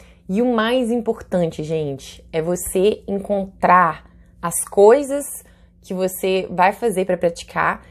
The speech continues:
que sejam prazerosas pra você. Porque uma prática de língua, que é uma coisa chata, maçante,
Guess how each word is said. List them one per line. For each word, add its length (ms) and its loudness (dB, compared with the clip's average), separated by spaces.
que 80 -20
sejam 240 -2
prazerosas 880 0
pra 160 -10
você. 420 -10
Porque 480 4
uma 260 4
prática 560 2
de 100 -2
língua, 400 -2
que 160 -6
é 60 0
uma 160 0
coisa 220 -2
chata, 480 -4
maçante, 840 -6